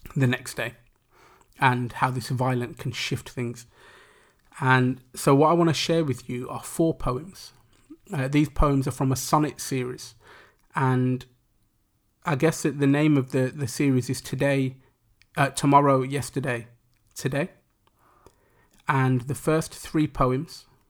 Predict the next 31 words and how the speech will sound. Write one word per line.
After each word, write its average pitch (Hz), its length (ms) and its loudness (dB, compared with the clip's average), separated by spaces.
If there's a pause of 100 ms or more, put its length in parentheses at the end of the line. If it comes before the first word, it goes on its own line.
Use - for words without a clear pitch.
(240)
are 139 160 -2
part 131 300 4
of 131 100 -6
that 127 160 -4
series. 127 480 -4 (400)
And 131 140 2
the 131 40 0
fourth 156 360 -2
poem 131 320 2
that 123 60 -2
I'm 131 120 -4
going 131 220 -2
to 131 120 -6
read 123 340 -4 (680)
is 127 200 0
written 147 300 2
in 143 120 4
a 139 60 4
way 127 220 4
that 131 180 -6
the 135 60 -6
first 151 640 -2
line 139 420 2 (520)
of 135 160 -4
the 135 120 2
other 139 220 2
fourteen 135 560 -2
poems 131 520 -6 (540)
becomes 131 480 0
this 127 300 -6
poem. 120 360 -6